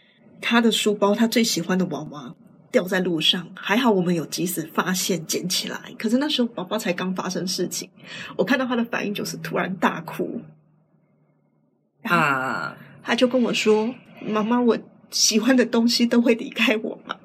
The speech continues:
Speaker 2: 啊，嗯。
Speaker 1: 然后我记得我那时候的当下是跟他说：“你看我们现在不是很幸运了吗？还好我们有把，有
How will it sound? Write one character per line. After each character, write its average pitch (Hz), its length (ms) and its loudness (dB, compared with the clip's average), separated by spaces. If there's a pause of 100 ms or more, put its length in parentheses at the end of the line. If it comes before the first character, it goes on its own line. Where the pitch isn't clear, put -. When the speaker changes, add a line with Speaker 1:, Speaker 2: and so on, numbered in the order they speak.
(420)
Speaker 2:
啊， 131 600 -2 (400)
嗯。 175 480 0 (1400)
Speaker 1:
然 226 100 4
后 269 460 0 (220)
我 - 60 0
记 254 180 2
得 254 120 6
我 180 140 0
那 233 160 0
时 247 140 0
候 208 80 4
的 196 100 0
当 233 240 2
下 214 280 2
是 196 180 0
跟 208 180 0
他 208 220 -2
说 208 540 2 (400)
：“你 - 80 -4
看 359 220 2
我 302 60 2
们 220 100 2
现 277 140 0
在 294 80 4
不 254 140 -2
是 294 100 2
很 285 180 4
幸 262 240 0
运 269 140 0
了 240 80 0
吗？ 240 420 0
还 214 160 0
好 247 140 4
我 220 140 0
们 208 180 -2
有 208 100 0
把， - 180 -12 (180)
有 196 260 0